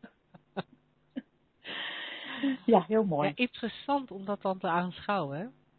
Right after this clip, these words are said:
Speaker 1: Ja, ja, ja, inderdaad. Dat is heel fijn om daarnaar te kijken en dan even een kleine notitie te maken. Vanavond in de Slagersdochters,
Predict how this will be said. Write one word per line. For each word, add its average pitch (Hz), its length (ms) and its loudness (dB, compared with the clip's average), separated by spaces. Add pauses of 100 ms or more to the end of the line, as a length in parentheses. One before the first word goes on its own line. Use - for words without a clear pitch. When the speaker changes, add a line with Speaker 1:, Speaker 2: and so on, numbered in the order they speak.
(420)
Speaker 1:
Ja, 233 300 12 (120)
ja, 208 280 4 (140)
ja, - 220 0 (140)
inderdaad. 180 680 -4
Dat - 140 -8
is 170 180 -6
heel 190 220 4
fijn 175 360 8
om 160 80 0
daarnaar 165 300 2
te - 120 -18
kijken 175 440 6
en 156 60 4
dan 156 180 6
even 156 300 4
een 160 80 4
kleine 202 340 8
notitie 185 520 6
te 196 100 6
maken. 160 360 10
Vanavond 202 560 6
in 214 140 8
de 190 80 8
Slagersdochters, 165 1000 4